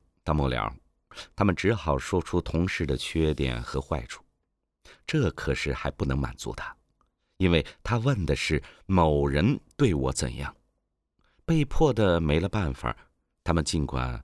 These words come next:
是造谣，也得说，“呃，某人对你不是很好。”并且举出事实，他满意了。他们可是卖了友人。第三个问题最厉害，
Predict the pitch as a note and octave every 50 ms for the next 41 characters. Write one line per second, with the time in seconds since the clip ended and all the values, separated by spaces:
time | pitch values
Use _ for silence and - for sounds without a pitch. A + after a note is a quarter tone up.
0 | _ _ - - D#2 - - D2+ D2 C#2+ D2 - - D2+ D#2+ - - _ _ _
1 | _ _ _ _ _ - - _ - D2 C#2 C2 C#2+ C2 - - E2 E2+ - _
2 | _ _ _ _ - - - _ _ _ _ - G2 G2+ F#2+ F#2+ F#2+ F#2+ F2 E2+
3 | - _ _ _ _ - G2+ G2+ G#2+ A#2+ B2+ G#2+ A#2+ G#2+ F#2 F2+ E2 - F#2+ G#2
4 | - - - G#2 G#2+ G#2+ G2+ - - - _ _ _ _ _ _ _ _ _ _
5 | _ _ _ _ _ _ _ _ _ _ _ _ _ _ _ _ _ _ _ _
6 | - - F2+ D#2 - - C#2 C2+ C2+ - - - C2 B1 - - F2+ F2+ - -
7 | G2+ D#2+ - - - C#2+ D#2 F2+ - _ _ _ _ _ _ - - C2 C2 B1+
8 | - C#2 C#2+ C#2 C2 B1+ - _ _ _ _ _ _ _ _ _ _ _ _ _
9 | _ _ - - A#2+ B2+ A#2+ F#2 C#2 - - - _ - - - C2+ - - D2
10 | C#2 C2+ C2 B1+ B1 A#1+ A#1+ A1+ G1+ G1+ G1+ G1+ G1+ A1 - - _ _ _ _
11 | _ _ _ _ _ _ _ _ _ _ _ _ - _ _ - - B2+ A#2 G2+
12 | - D3+ D3 D#3 D#3 C#3 C3+ A2 G2 D#2 D2 - - D#2 F2 - - B2 G2 C2
13 | B1 C2 B1 - - G#1 -